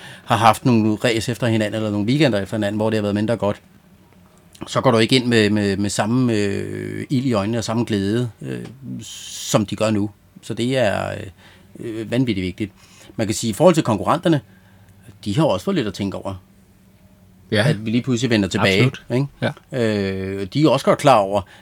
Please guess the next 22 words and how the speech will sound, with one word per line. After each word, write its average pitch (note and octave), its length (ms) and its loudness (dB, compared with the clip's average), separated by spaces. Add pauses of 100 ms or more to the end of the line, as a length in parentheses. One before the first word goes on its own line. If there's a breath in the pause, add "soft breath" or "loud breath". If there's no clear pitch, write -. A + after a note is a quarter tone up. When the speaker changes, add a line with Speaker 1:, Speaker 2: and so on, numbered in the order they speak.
Speaker 1:
hvad G#2+ 120 -2
for B2+ 60 0
en B2 60 0
situation G#2 440 -4
vi G#2+ 100 -2
har D3 80 -2
stået G#2 260 -4
i. F2+ 240 -10 (140)
Øh, A2 260 -8 (840)
det, G2+ 160 -14
det G#2 140 -8
virkelig B2+ 240 0
har A#2+ 40 2
været G#2 140 -2
nogle F#2+ 120 -2
gok G#2 260 -4
i D3 40 2
nøden, A#2+ 320 0
kan A#2+ 160 -6
man G#2+ 100 -4
sige. A2+ 500 -4
Øh, G2 300 -6